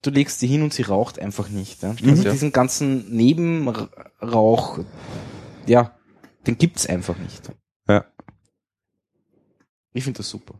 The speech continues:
Speaker 3: Ich find das auch großartig.
Speaker 2: Themen. Wir brauchen Themen.
Speaker 1: Themen. Ja, ich hab da ein paar Sachen zusammengeschrieben, bin, bin natürlich teilweise wieder ni-, nicht einmal dazukommen. Ähm, interessant habe ich gefunden, OpenBSD.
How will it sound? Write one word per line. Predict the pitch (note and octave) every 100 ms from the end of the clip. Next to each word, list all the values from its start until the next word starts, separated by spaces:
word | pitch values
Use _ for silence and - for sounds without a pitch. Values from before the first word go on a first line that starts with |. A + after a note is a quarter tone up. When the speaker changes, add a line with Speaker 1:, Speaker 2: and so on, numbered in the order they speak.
| -
Speaker 3:
Ich |
find | - -
das | -
auch | A1+
großartig. | - - - - - - - - _
Speaker 2:
Themen. | - F3+ D#3 D#2 - _ _ _ _ _
Wir | G#2+
brauchen | B2 C3+ A#2
Themen. | - - - - _ -
Speaker 1:
Themen. | D3+ E3+ G#2 D#2+ - _ _ _ _ _ _ _
Ja, | - A2 B2 D3+ G2
ich | A2 -
hab | C3
da | C3
ein | C3
paar | C3
Sachen | C3 A#2+ B2
zusammengeschrieben, | - A2 C3+ - C#3
bin, | C3+ C3 C3 A#2+ A2+ A2 A2 _
bin | B2+
natürlich | A#2+ A2+ A#2+ - - - - -
teilweise | G#2+ A2+ A#2+
wieder | A#2 B2
ni-, | B2 A#2
nicht | A#2 -
einmal | A#2+
dazukommen. | A2+ - C3+ - A#2 C3+ - - - -
Ähm, | - B2+ B2+ C#3 B2+ _ _ _ _
interessant | D#3 D#3 D#3 C#3 E3
habe | E3+
ich | E3
gefunden, | - E3 D#3+ E3 E3
OpenBSD. | C3+ C#3+ D3+ B2+ B2 - C3 B3